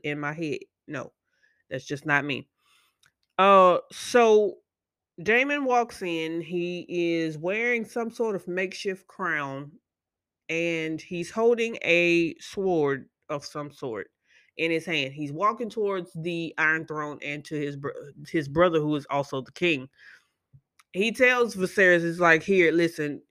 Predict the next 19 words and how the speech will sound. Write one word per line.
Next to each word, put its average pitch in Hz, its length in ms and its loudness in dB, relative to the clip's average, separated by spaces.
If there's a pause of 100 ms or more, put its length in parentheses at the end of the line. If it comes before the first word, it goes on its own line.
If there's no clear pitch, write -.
(140)
add 170 200 2
that 170 240 2
to - 120 -18
the 156 80 -6
chair." 147 460 0 (120)
'Cause 160 200 -6
if 151 120 -6
you 165 120 0
notice, 185 460 2 (360)
the 165 380 0
Iron 196 280 4
Throne 185 360 -4
is 147 180 -6
basically 165 460 -2
made 147 240 0
out 135 160 0
of 131 80 -16
swords. 120 420 -10 (2000)
So, 202 800 -2